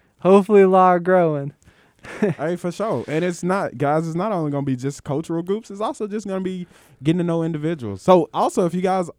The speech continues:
Speaker 2: wanna be, like, featured on the show, you could, like, D M us. Like, either D M me, you know, Peter one K on Instagram, or Richie Lyons, Richard Lyons on Instagram, or D M It Ain't So Black and White on Instagram, and we'll get you guys on if you want to.
Speaker 1: Yes, and with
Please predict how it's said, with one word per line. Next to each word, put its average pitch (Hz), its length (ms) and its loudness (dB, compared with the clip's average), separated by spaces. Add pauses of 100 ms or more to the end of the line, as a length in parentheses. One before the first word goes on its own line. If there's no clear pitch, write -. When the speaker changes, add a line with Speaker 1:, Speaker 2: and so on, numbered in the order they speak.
Speaker 2:
wanna 151 180 -4
be, 151 140 -2
like, 147 160 -6
featured 165 260 -8
on 151 100 -4
the 139 60 -4
show, 147 240 -4
you 170 120 -6
could, 160 100 -6
like, 131 200 -6
D 135 200 -2
M 165 120 -4
us. 101 220 -12 (240)
Like, 131 180 -8
either 143 200 0
D 139 180 -2
M 135 180 -2
me, 139 300 -4 (260)
you 127 120 -10
know, 123 120 -8
Peter 131 260 -8
one 117 160 -8
K 135 200 -8
on 113 260 -8
Instagram, 127 360 -12
or 139 200 -2
Richie 131 280 -2
Lyons, 131 260 -4
Richard 113 300 -8
Lyons 117 280 -10
on 113 100 -10
Instagram, 117 380 -12 (300)
or 220 160 6
D 202 300 2
M 196 240 -4 (100)
It 170 120 -2
Ain't 185 180 -2
So 180 80 -6
Black 185 220 -6
and 214 80 -8
White 262 120 -10
on 127 120 -6
Instagram, 101 500 -12
and 98 100 -16
we'll 143 140 -10
get 147 220 -12
you 135 60 -10
guys 135 260 -8
on 185 140 -10
if 139 120 -14
you 92 80 -10
want 90 160 -14
to. 92 80 -14 (720)
Speaker 1:
Yes, 180 320 -6 (260)
and 151 140 -8
with 156 260 -12